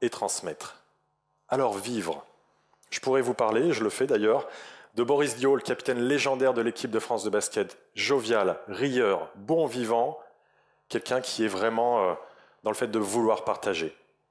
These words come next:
Pour ce qui est d'aimer, euh, je pense spontanément à Tony Parker, Boris Diaw encore et Ronny Turiaf. Ces joueurs qui ont marqué, euh, l'équipe de France, qui ont d'ailleurs été tous champions N B A avec leurs propres équipes,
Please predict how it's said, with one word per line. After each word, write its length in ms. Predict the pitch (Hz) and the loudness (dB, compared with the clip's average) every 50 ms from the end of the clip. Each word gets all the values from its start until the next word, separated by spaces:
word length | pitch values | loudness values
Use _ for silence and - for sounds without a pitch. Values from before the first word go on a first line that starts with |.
| _ _ _ _ _ _ _ _ _ _ _ _ | _ _ _ _ _ _ _ _ _ _ _ _
Pour 140 | - 135 - | -6 -4 -4
ce 40 | - | -2
qui 120 | - 147 | 0 0
est 20 | 131 | 2
d'aimer, 400 | 120 131 127 131 143 170 196 185 | 2 2 2 4 4 4 4 6
euh, 200 | 147 117 113 113 | 6 6 4 4
je 120 | - 120 | 4 0
pense 340 | 110 - 147 156 147 - 131 | 0 2 2 2 2 2 0
spontanément 760 | 117 - - 127 123 - 123 117 120 120 120 123 131 147 143 123 | -2 -2 -2 -4 -2 0 0 0 0 0 2 2 4 4 4 4
à 540 | 107 104 98 98 92 - - - - _ _ _ _ _ _ _ _ _ - - - _ | 4 4 4 2 0 -4 -10 -18 -20 _ _ _ _ _ _ _ _ _ -20 -20 -16 _
Tony 220 | - 104 104 123 127 | -2 -2 -2 0 0
Parker, 440 | - 147 131 - - 120 117 123 117 - - - - - _ _ _ _ _ _ _ _ _ - | 0 -2 -2 0 0 2 2 2 0 -2 -8 -16 -20 -20 _ _ _ _ _ _ _ _ _ -8
Boris 320 | 95 101 104 107 107 95 | -4 -2 0 0 0 -2
Diaw 200 | 95 110 123 127 | -2 0 2 2
encore 420 | 135 131 131 - 131 135 135 117 113 | 2 2 0 2 2 2 4 4 2
et 80 | 110 | 2
Ronny 260 | 104 107 117 123 123 | 2 2 0 -2 -4
Turiaf. 560 | - - 127 117 110 110 110 107 - - - - - - - - - - - - _ - | -6 -4 -2 0 0 2 0 0 -2 -6 -10 -12 -20 -20 -20 -20 -20 -20 -20 -20 _ -8
Ces 160 | - - 143 139 | -6 -2 -2 0
joueurs 320 | 127 135 147 160 156 - | 0 2 4 2 2 2
qui 160 | - - 131 | 2 0 0
ont 60 | 123 | 2
marqué, 600 | 123 127 139 131 - - - 147 143 135 - - - - - _ - - | 2 2 0 -2 -2 -4 0 2 2 2 2 -2 -8 -20 -20 _ -8 -2
euh, 220 | 110 104 101 104 | 0 2 2 2
l'équipe 340 | 107 113 - - - 110 98 | 2 0 -4 -4 -8 -6 -4
de 100 | 110 104 | -4 -4
France, 280 | - - 143 160 160 | -2 0 -2 0 -2
qui 180 | - - - 104 | -2 -4 -4 -2
ont 120 | 107 107 | -2 -2
d'ailleurs 360 | 98 98 113 113 117 120 110 107 | 0 2 2 2 4 2 2 2
été 200 | 104 - 113 - | 0 -2 -4 -6
tous 180 | - - 190 | -4 -4 -4
champions 400 | 170 - - 143 123 - - 123 | -2 -2 0 -2 -2 -2 -2 -4
N 120 | 113 113 107 | -4 -4 -2
B 120 | 107 113 | 0 2
A 40 | 110 | 2
avec 180 | 98 92 - | 2 2 0
leurs 100 | 113 101 | -2 -6
propres 400 | - - 117 104 - - 107 95 | -4 -2 -4 -2 -2 -2 -2 -2
équipes, 360 | 101 - - - 156 - - | -2 -4 -2 -2 -4 -4 -4